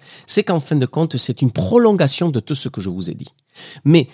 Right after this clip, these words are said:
la pratique du sourire intérieur qui vient du Qigong,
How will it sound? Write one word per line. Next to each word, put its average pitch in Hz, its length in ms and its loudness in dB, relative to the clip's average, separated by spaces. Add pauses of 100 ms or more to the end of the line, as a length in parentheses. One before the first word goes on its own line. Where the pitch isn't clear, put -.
(120)
la 151 140 4
pratique 233 420 0
du 113 80 -6
sourire 196 540 0
intérieur 120 520 0
qui 104 160 -4
vient 101 300 -2
du 82 140 -6
Qigong, 170 480 -6